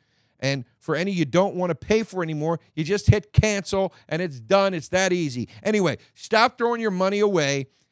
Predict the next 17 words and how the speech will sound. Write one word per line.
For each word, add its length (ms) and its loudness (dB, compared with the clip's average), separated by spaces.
Cancel 360 2
the 100 -2
unwanted 420 0
subscriptions. 640 -6
Manage 400 4
your 100 0
expenses 480 -4
the 120 -4
easy 260 -4
way. 240 -4
Go 180 6
to 60 4
rocketmoney 840 2
dot 300 0
com 280 -4
slash 360 -6
tastebuds. 640 -2